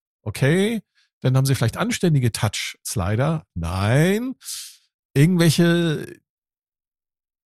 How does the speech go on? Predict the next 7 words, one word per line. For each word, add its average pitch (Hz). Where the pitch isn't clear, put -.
billigen, 185
also 117
wirklich -
allerbilligsten 113
Slider-Oberflächen, 147
die, 131
ja, 95